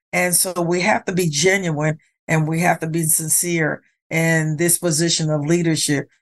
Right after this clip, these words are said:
because it is a position that influences and can change people's lives by the way that we treat them,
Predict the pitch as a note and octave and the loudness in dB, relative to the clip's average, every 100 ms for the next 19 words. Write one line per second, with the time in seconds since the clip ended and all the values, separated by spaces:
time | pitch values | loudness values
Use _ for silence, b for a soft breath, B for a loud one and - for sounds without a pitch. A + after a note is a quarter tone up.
0 | _ E3+ F3+ F#3 F3 D3+ E3+ E3 F3+ F3 | _ -4 -2 0 0 0 -2 0 0 2
1 | E3 D#3+ - - F3 F#3 F3 F3+ F3+ F3+ | 0 0 -2 -4 -4 -2 0 0 -2 -2
2 | E3 D#3+ E3+ D#3+ F3 E3+ E3 - D#3+ - | 0 0 0 -2 -2 0 0 0 0 -2
3 | D#3 - E3+ F3 F3 E3+ D#3+ F3 E3 D3+ | -2 0 0 0 0 -2 0 -2 0 -2
4 | D3 D3+ D#3 D#3 - - b b - D#3 | -2 0 0 0 -6 -12 b b -2 0
5 | D#3+ D#3 D#3+ D#3+ D3+ D#3 C3+ D#3 C#3+ - | 0 0 2 2 0 0 0 -2 -2 -2
6 | G3+ G3 F#3+ F#3 | -2 0 0 0